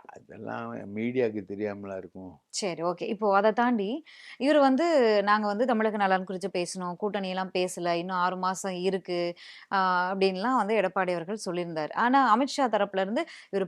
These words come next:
Speaker 2: பேசிட்டு வெளியில வந்தோடனே ஒரு ட்வீட் போட்டாரு. தமிழ்நாட்டுல தேசிய ஜனநாயக கூட்டணி ஆட்சி தான் அமையும்னு, அங்க ஒரு சறுக்கல். பிளஸ் வந்து நேற்று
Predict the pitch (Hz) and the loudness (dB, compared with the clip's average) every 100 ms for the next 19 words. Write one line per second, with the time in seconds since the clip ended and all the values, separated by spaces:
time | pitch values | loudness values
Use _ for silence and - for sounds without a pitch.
0 | - 311 381 349 359 233 254 381 359 302 | 6 6 6 4 4 10 12 12 8 6
1 | 285 294 359 220 233 214 190 180 160 156 | 4 4 4 4 2 2 2 0 0 2
2 | 254 220 196 214 202 170 202 262 185 196 | 2 2 2 2 0 0 0 0 2 2
3 | 220 175 170 175 175 175 170 180 160 165 | 0 -4 -2 -2 -2 -2 -6 -8 -6 -6
4 | 156 - 180 180 180 175 226 175 165 165 | -6 -2 -2 0 0 4 4 4 -4 -6
5 | 180 214 247 233 185 180 160 156 - - | -2 2 4 4 4 -2 -8 -8 -10 -12
6 | _ - - - _ 311 339 302 285 349 | _ -20 -20 -20 _ 8 10 8 4 4
7 | 269 349 440 359 | 6 6 4 4